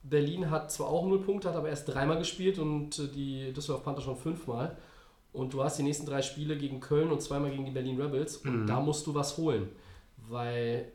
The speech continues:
Speaker 1: sonst bist du schon vor der Sommerpause in der G F L.
Speaker 2: Aber danach die Spiele auch gegen,
Speaker 1: Aussichtslos.
Speaker 2: gegen,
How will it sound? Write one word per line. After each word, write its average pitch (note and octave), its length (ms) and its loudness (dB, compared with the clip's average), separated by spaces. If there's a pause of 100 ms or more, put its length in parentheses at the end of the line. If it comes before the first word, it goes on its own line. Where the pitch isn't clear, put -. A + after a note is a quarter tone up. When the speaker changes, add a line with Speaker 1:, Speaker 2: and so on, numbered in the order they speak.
(160)
Speaker 1:
sonst C3 300 -2
bist - 260 -6
du C3 320 0
schon A#2+ 220 -6
vor C#3+ 220 2
der B2+ 120 2
Sommerpause A#2 600 2
in - 100 -4
der A2 100 -6
G A2 160 -4
F G#2+ 200 -4
L. A2+ 260 -2 (720)
Speaker 2:
Aber G#2 140 0
danach G2+ 240 0
die G#2+ 100 -4
Spiele G#2+ 200 -2
auch A#2+ 160 4
gegen, A2 180 6
Speaker 1:
Aussichtslos. G#2+ 260 2
Speaker 2:
gegen, G#2+ 320 0